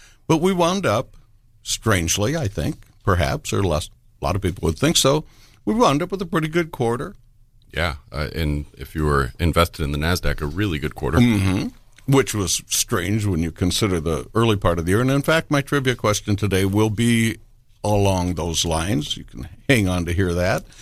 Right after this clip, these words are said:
Speaker 1: And the rest of everything looked pretty good. And what's really strange this year is actually normal.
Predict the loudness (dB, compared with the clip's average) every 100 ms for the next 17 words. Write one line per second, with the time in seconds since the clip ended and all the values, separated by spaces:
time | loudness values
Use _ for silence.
0 | -18 -18 -20 -20 -20 -20 -20 -12 0 2
1 | 4 2 -2 -8 _ -20 -20 -20 -20 _
2 | -6 -2 0 0 0 -2 -4 -6 -14 -4
3 | 0 0 -2 -4 -4 -4 -4 -8 -16 _
4 | -8 -4 -4 -6 -6 -4 0 0 0 0
5 | 0 -2 -2 -2 0 0 0 2 4 4
6 | 2 -2 -2 0 0 2 2 -2 -16 _
7 | -20 _ 2 2 2 0 0 0 0 -2
8 | -6 -10